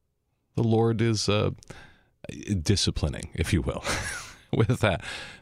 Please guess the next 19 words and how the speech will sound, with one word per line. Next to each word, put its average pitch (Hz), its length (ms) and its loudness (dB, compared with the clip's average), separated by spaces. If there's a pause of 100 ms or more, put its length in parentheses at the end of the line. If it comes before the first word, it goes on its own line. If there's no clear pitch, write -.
because 123 280 2
the 117 80 4
battle 135 380 2
is 107 260 0
not 107 200 2
about 82 360 0 (540)
the 98 80 4
worldly 85 380 2
possessions. - 720 -6 (640)
Here, 139 260 2
really, 101 320 4
the, 82 200 0 (160)
the, - 160 -6 (720)
the - 100 -2
purpose, - 680 -2 (800)
the 82 220 2
directive 82 760 0
of 76 200 -4
this - 420 -6